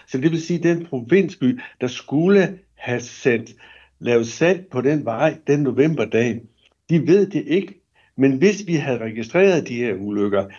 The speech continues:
jamen så, øh, var kommunen blevet opmærksom på, at de skulle være bedre til at salte om, om vinteren.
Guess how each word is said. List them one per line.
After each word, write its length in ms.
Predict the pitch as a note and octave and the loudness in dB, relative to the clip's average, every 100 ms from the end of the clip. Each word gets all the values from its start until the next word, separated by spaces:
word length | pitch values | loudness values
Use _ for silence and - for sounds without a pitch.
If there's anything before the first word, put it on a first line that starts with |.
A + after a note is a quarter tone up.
| - _ - | -20 _ -2
jamen 300 | C3+ C#3+ C3 | 0 0 -2
så, 300 | - - F3+ F3+ - _ - - | -2 0 0 -2 -16 _ -12 -2
øh, 600 | B2 A#2+ A#2 A2+ - - _ _ | 2 4 4 2 -6 -14 _ _
var 100 | B2 | -2
kommunen 460 | A#2+ D#3+ C#3+ F#3+ F3 | 0 0 4 4 2
blevet 160 | C3 A2+ | 2 2
opmærksom 400 | G#2+ E3+ F3 C#3+ | 0 -2 -6 -6
på, 180 | D3+ | -2
at 180 | A#2+ - | -2 -4
de 100 | C3 | -10
skulle 260 | - B2+ A2 | -8 -2 0
være 120 | G#2 | 0
bedre 420 | A#2 B2+ F3 E3 | 2 4 4 2
til 340 | - D#3 D3 - | 0 0 0 0
at 160 | A2+ G#2+ - - _ | 0 -2 -4 -20 _
salte 520 | - B2 A2+ D#3 E3 | -4 2 2 2 0
om, 380 | A#2 A2 G2+ G2+ - _ _ _ | 0 -4 -6 -8 -16 _ _ _
om 240 | A#2 A2+ G2 | -2 0 2
vinteren. 480 | A#2+ B2+ G2 F2 | 2 2 -4 -6